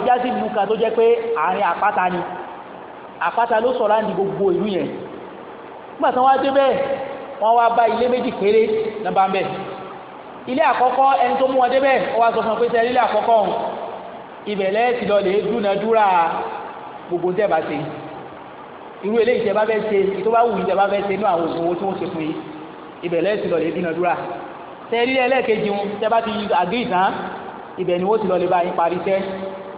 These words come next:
Ó dà, kò sí ìyọnu. Àmọ́ ẹ máa lọ lẹ́yọ kọ̀ọ̀kan ni. So, ẹni yìí, ẹni tí ń narrate ọ̀rọ̀ yìí, ó ní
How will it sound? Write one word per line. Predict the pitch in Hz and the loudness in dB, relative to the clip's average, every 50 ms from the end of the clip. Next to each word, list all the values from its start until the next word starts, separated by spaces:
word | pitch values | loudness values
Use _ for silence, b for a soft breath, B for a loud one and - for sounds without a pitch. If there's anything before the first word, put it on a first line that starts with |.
| - - - - - - - - - - - - - - 170 170 | -14 -16 -16 -18 -18 -18 -18 -18 -18 -18 -18 -14 -10 -8 -6 -4
Ó | 160 185 | -4 -2
dà, | 180 175 165 156 - | 0 0 0 0 -2
kò | - - - | -8 -10 -12
sí | 143 - 233 | -10 -6 -2
ìyọnu. | 214 180 180 180 165 - - - - - - - - - - - - - - - - - 156 | -2 -2 0 -2 -4 -4 -6 -10 -12 -14 -16 -16 -18 -16 -16 -16 -16 -16 -18 -16 -12 -10 -8
Àmọ́ | - - 165 196 226 | -2 -2 0 2 4
ẹ | 220 220 240 | 4 4 4
máa | 240 214 196 196 | 4 4 2 2
lọ | 196 196 | 4 2
lẹ́yọ | 190 208 202 190 175 | 2 4 4 2 4
kọ̀ọ̀kan | - 165 156 - 175 175 175 | 4 2 0 2 0 0 0
ni. | 170 156 - - - - - - - - - - - - - - - - - - - - - | 0 -2 -4 -8 -10 -10 -12 -14 -14 -16 -16 -16 -16 -16 -16 -16 -16 -18 -18 -18 -18 -18 -14
So, | - - 139 131 - | -10 -8 -8 -6 -2
ẹni | - 233 262 254 | -2 0 0 0
yìí, | 226 226 240 262 277 262 | 0 0 0 0 0 0
ẹni | - 247 254 247 | 2 2 2 2
tí | 269 285 | 2 2
ń | 254 | 2
narrate | 254 254 277 294 262 - 233 | 2 4 2 2 2 2 4
ọ̀rọ̀ | 208 202 190 185 | 4 4 4 4
yìí, | 190 220 240 285 - - - - - - - - - | 2 2 0 -2 -2 -4 -6 -6 -8 -10 -10 -10 -10
ó | - 220 240 | -2 0 2
ní | 254 254 262 | 2 2 2